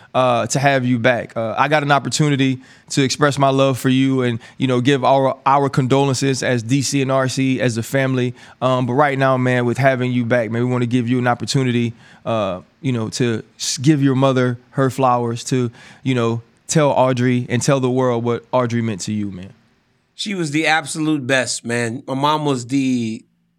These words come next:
Speaker 2: the, the keeper of my heart. She did everything for me. She was a sweet lady. She was the person that,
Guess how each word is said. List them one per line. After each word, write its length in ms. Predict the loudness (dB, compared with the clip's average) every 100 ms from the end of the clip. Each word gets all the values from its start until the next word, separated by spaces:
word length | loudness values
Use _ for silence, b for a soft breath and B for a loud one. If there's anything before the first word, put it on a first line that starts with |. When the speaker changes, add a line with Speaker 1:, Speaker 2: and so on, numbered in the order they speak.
| -14
Speaker 2:
the, 380 | -8 -6 -8 -10
the 200 | -12 -14
keeper 400 | -6 -4 -2 0
of 120 | 0
my 160 | 0 0
heart. 320 | 0 -2 -6 _
She 640 | -8 -4 -2 0 -2 -6 -12 b b b _
did 160 | -2 0
everything 460 | 0 -4 -4 -4
for 260 | -2 -2 0
me. 280 | 0 -2 -4
She 200 | -6 -6
was 180 | -6
a 60 | -6
sweet 360 | -6 -4 -4 -2
lady. 500 | -2 0 -2 -4 -8 b b b b
She 220 | -4 -2
was 200 | 0 -2
the 80 | -4
person 500 | -4 -2 -2 -2 0
that, 380 | 0 0 -2